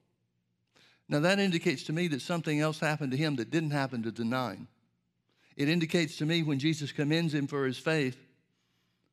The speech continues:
and tells him his faith has made thee whole, we can't exactly prove it by the scripture, but we can't disprove it either. I believe that whatever body parts had been eaten away by this leprosy,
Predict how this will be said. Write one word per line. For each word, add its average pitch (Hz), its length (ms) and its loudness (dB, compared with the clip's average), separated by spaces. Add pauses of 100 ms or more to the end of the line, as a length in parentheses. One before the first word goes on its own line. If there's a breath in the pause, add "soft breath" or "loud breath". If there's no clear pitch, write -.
(380)
and 131 120 -2
tells 156 240 2
him 147 80 2
his 131 120 0
faith 160 240 0
has 123 160 -4
made 143 220 0
thee 131 120 0
whole, 135 380 -2 (640 soft breath)
we 147 160 0
can't 180 200 2
exactly 160 400 0
prove 196 240 -2
it 143 100 -2
by 143 140 2
the 127 100 -4
scripture, 147 400 -6
but 139 140 -4
we 131 100 -6
can't 147 240 -2
disprove 151 460 -2
it 139 140 0
either. 185 240 -4 (1040)
I 165 160 4
believe 131 500 0 (440)
that 135 140 0
whatever 156 360 2
body 147 340 2
parts 151 560 -2 (760)
had 139 160 2
been 143 100 4
eaten 147 220 0
away 147 260 2
by 139 240 2
this 131 220 -6
leprosy, 139 560 -2